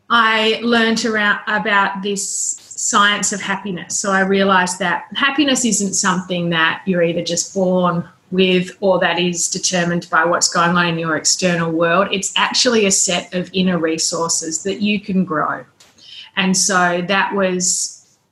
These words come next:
what I really became fascinated in, and how you can have small moments of happiness each day, and over time, they actually change the fabric of who you are.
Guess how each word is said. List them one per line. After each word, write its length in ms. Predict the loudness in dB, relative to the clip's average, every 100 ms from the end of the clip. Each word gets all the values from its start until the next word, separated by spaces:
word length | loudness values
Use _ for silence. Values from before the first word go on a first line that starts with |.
| _
what 200 | -4 0
I 120 | 2
really 420 | 2 2 4 4 2
became 400 | 0 -2 -2 -2
fascinated 640 | -4 -4 -2 -2 -4 -6
in, 220 | -6 -10 -6
and 140 | -4
how 240 | 0 2 2
you 180 | 0 -4
can 180 | -4
have 360 | 0 0 -2 -4
small 800 | -2 0 0 2 2 4 4 4
moments 760 | 2 0 0 -4 -8 -8 -6 -6
of 100 | -6
happiness 640 | -4 -4 -4 -6 -4 -4 -2
each 300 | -4 -6 -4
day, 380 | -2 0 -2 -4
and 220 | -8 -4
over 340 | 0 2 2 -2
time, 640 | -2 0 2 2 -2 -6 -8 _
they 160 | -2 0
actually 420 | 0 -2 -2 -2
change 440 | 0 -2 -2 -4
the 60 | -8
fabric 460 | -6 -6 -6 -10 -12
of 100 | -10
who 140 | -6
you 240 | -4 -2
are. 260 | -2 -2 -4